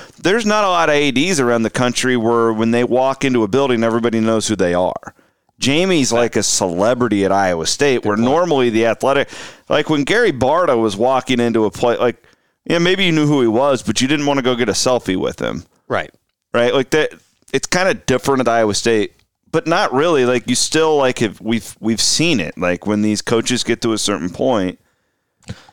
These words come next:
Speaker 1: and they're untouchable, and, like, I, I don't know. I'd love to, like, know the psychology of the Huggins deal. I,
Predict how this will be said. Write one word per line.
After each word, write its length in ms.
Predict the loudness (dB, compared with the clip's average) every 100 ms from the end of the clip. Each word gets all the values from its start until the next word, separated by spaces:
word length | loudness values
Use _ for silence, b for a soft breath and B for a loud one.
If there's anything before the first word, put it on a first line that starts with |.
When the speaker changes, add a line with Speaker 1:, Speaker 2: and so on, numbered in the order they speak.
| B B -4
Speaker 1:
and 160 | 0 0
they're 160 | 2
untouchable, 960 | 0 0 0 0 -2 0 0 0 -2 _ _ _ _ _ _ _ _ _ _ _ -2
and, 320 | 0 2 2
like, 260 | 0 0
I, 200 | -2 -4 -2
I 140 | -2
don't 140 | 0 0
know. 160 | 2 2
I'd 240 | 0 0
love 200 | -2 0
to, 180 | 0 0
like, 260 | 0 0
know 220 | 0 0 0
the 420 | 0 0 -2 -8 _ _ _ -6
psychology 880 | -2 0 0 0 0 0 0 0
of 100 | 0
the 80 | -2
Huggins 460 | -2 -2 -2 -4 -4
deal. 180 | -4 -2
I, 260 | -2 -2